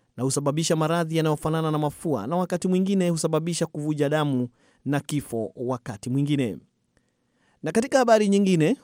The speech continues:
watafiti wa afya wamegundua kwamba takriban vifo vya watoto milioni mbili nukta sita wakiwa tumboni mwa mama zao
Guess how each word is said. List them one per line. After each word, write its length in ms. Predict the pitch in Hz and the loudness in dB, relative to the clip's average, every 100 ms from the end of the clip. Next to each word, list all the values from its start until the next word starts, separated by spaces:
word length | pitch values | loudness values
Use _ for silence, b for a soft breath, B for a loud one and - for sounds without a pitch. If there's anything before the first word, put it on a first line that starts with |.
| - | -8
watafiti 540 | 87 92 127 165 156 | -10 -8 -4 -4 -2
wa 140 | 156 | -2
afya 320 | 180 160 160 156 | -2 -4 0 0
wamegundua 420 | 156 151 151 160 | 0 0 0 0
kwamba 500 | - 165 156 156 - | 2 0 0 -4 -6
takriban 480 | - 135 - 151 147 | -6 -4 -2 0 2
vifo 300 | 139 160 156 | 0 -2 -4
vya 160 | 143 147 | 0 0
watoto 440 | 143 165 156 160 | 0 -2 -2 -2
milioni 400 | 151 151 160 156 | 0 2 2 2
mbili 240 | 151 156 147 | 2 2 2
nukta 320 | 143 - 147 | 0 -4 -6
sita 380 | - - - - b b b | -4 -4 -6 -10 b b b
wakiwa 320 | - - 165 151 | -14 -4 0 0
tumboni 400 | 143 143 165 151 | 2 2 2 2
mwa 120 | 143 | 2
mama 220 | 143 147 | 2 0
zao 420 | 139 175 165 165 | 0 0 0 -2